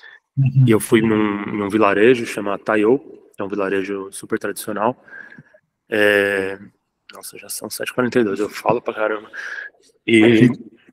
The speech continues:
Speaker 1: É demais. Por favor, Sueli.
Speaker 2: É, se eu estiver falando demais, vocês me, me avisam aí.
Speaker 1: Ah, não, é isso aí que a gente quer.
Speaker 2: E esse vilarejo é um vilarejo, um dos únicos vilarejos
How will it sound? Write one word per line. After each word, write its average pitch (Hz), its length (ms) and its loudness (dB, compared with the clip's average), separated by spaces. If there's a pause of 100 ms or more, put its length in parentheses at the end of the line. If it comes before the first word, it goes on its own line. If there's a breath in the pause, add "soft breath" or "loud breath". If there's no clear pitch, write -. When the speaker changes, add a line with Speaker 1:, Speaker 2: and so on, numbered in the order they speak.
Speaker 1:
É 127 80 0
demais. 110 400 0
Por 135 140 -4
favor, 147 420 4
Sueli. - 460 -8 (640)
Speaker 2:
É, 120 200 -6 (540)
se - 140 -16
eu - 20 -20
estiver 113 200 -2
falando 120 280 0
demais, 117 280 0
vocês 131 160 0
me, 139 220 0
me 135 100 -2
avisam 131 280 -6
aí. - 160 -14 (100)
Speaker 1:
Ah, 220 180 8
não, 240 260 4
é 165 80 4
isso 180 220 2
aí 247 100 6
que 269 60 2
a - 20 6
gente 277 140 2
quer. 165 380 2 (1160 loud breath)
Speaker 2:
E 107 460 2
esse 107 200 -2
vilarejo 127 720 2
é 113 240 -2
um 113 240 -10
vilarejo, 110 460 -6
um 113 120 -10
dos 104 120 -14
únicos 123 240 -10
vilarejos 107 640 -8